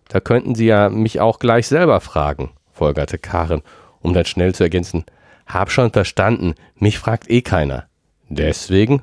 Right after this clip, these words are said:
fuhr Fredde nun bestimmt fort, „bekämst du ein zweites Armband, auf dem dann dein Name stünde.“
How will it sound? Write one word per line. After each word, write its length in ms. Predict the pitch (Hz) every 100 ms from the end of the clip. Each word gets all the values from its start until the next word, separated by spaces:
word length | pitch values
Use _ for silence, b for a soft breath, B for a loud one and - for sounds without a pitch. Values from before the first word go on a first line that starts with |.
| _
fuhr 160 | -
Fredde 300 | 78 - 76
nun 220 | 78 80 76
bestimmt 340 | - 87 80
fort, 240 | - 98 - B B B
„bekämst 460 | 90 - 107 107
du 60 | 120
ein 100 | 123
zweites 600 | - - 110 135 113 101
Armband, 480 | - 82 87 107 131 b b b
auf 200 | 95 -
dem 240 | 95 95
dann 180 | 92 101
dein 200 | 110 120
Name 300 | 120 131 95
stünde.“ 460 | - - 76 69